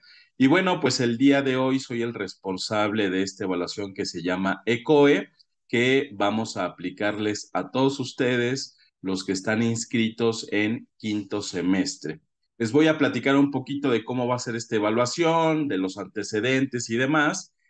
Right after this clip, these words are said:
Y bueno, pues al final les voy a dejar mi correo electrónico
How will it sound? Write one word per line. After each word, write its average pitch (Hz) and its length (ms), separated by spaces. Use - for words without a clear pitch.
Y 143 100
bueno, 165 380
pues 123 200
al 104 140
final 127 380
les 113 160
voy 117 160
a 117 100
dejar 110 400
mi 117 340
correo 101 460
electrónico 131 1000